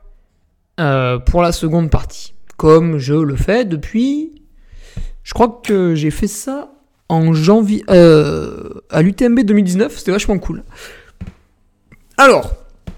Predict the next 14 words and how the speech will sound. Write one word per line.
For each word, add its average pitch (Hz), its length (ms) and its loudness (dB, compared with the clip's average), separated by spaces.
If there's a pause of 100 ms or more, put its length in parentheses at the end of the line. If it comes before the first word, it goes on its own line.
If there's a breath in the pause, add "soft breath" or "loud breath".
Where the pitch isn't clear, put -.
(560)
chez 196 180 2
Altra, 190 380 0
j'ai 160 140 -2
accès 143 260 -6
à 139 80 -6
quoi ? 190 320 2
Bah, 151 160 -4 (380)
évidemment, 185 340 0
tout 156 200 -6
ce - 80 -8
que 165 120 0
je 156 80 0
veux. 262 300 2 (560 loud breath)
Euh, 160 180 4